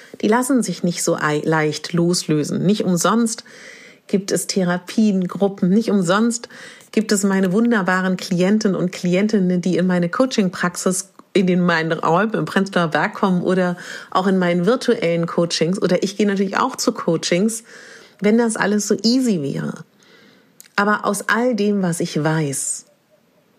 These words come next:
als Coach, als Mensch, als Frau, <laughs> als, äh, Suchende und Wissende, die wir ja alle sind, weiß ich, dass immer, wenn wir etwas loslassen und wenn es noch so klein ist,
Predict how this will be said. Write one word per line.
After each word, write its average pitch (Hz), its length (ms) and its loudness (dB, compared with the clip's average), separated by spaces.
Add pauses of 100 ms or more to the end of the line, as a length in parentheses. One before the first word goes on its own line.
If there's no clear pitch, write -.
(280)
als - 240 -4
Coach, - 640 -2
als 165 240 -4
Mensch, 180 540 0
als 170 200 -2
Frau, 180 460 0 (840)
<laughs> 247 960 -4
als, 190 260 -2
äh, 175 200 0
Suchende 214 420 2
und 165 200 0
Wissende, 180 520 0 (800)
die 151 160 0
wir 135 120 2
ja 127 160 -2
alle 151 220 0
sind, 139 380 -4 (720)
weiß 160 440 -2
ich, 139 180 -8
dass 156 200 -4 (100)
immer, 240 360 2
wenn 196 220 2
wir 185 100 0
etwas 175 400 -4
loslassen 175 800 -4 (480)
und 254 100 2
wenn 247 140 2
es 240 200 -6
noch 233 360 0
so - 160 -2
klein 160 480 -4
ist, - 380 -8